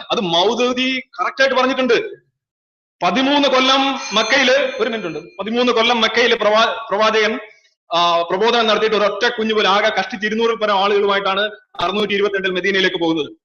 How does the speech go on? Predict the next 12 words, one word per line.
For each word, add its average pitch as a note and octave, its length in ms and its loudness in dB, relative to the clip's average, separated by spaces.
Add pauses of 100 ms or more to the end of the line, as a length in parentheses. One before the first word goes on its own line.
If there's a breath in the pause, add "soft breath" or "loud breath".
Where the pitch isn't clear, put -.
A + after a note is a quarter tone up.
(100)
പതിമൂന്ന് A#3 440 2
വർഷം G3 400 2
കൊണ്ട് G#3 440 -2
ഇരുന്നൂറിൽ A3+ 520 2
താഴെ G#3 160 2
ആൾക്കാര്. G3 460 2 (180)
അത് G#3 80 -2
സീറകൾ C4 360 0
വെച്ചാണ് A#3+ 260 2
ഞാൻ F#3 120 0
പറയുന്നത്, C#3+ 260 -2 (320)
ചരിത്രമൊന്നുമല്ല. F#3+ 480 0